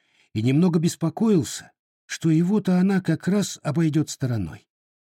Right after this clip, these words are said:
Отец категорически запретил упоминать имя дочери в своем доме. Он был суров и никогда не изменял даже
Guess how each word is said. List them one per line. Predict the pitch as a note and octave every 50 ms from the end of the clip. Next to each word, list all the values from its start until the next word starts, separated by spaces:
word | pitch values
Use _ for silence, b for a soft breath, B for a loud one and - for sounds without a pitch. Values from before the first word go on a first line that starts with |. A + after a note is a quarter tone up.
| _ _ _ _ _ _ _ _ _ _ _ _ _ _
Отец | - G#2+ A2 - - F#3 G3 F#3 - -
категорически | - D#3+ D3+ - D3+ B2 C#3+ E3 F#3 G#3+ - - F#3 - - -
запретил | E3 C3+ D3+ D#3+ - D#3+ F3 D3+ - - - E3+ D3+ A#2+ G#2
упоминать | - A#2 A2 - B2 G#2+ A#2 A#2+ C3 C3 A#2+ - -
имя | - B2 A#2+ A#2+ A2+
дочери | G2 G2 C#3 D#3+ C#3+ - - A#2 G#2+ G#2+
в | G2+
своем | - - G#2 A2 A2+ A#2 A#2+ A2+ A2 G2+
доме. | E2+ D#2 - - D3 C#3+ - - _ _ _ _ _ _ _ _ _ _ _ _
Он | - G2+ A#2 A#2 G#2+
был | G2+ B2+ B2
суров | A2 - - B2 B2 G#2+ A#2+ D#3 D#3 B2+ - - - _ _ _ _ _ _ _ _ -
и | F#2+ G2+ A2
никогда | G#2 A2 D3+ G3+ - G3 F#3+ E3 D#3+ D3+ D#3+ D3 C3
не | A#2+ A#2 A2+ A2+
изменял | G#2 F2+ G#2 A2+ A2 A2+ C3 D3 C3+ A#2
даже | G#2 A#2+ B2+ A#2+ G#2 A#2 A#2 G2+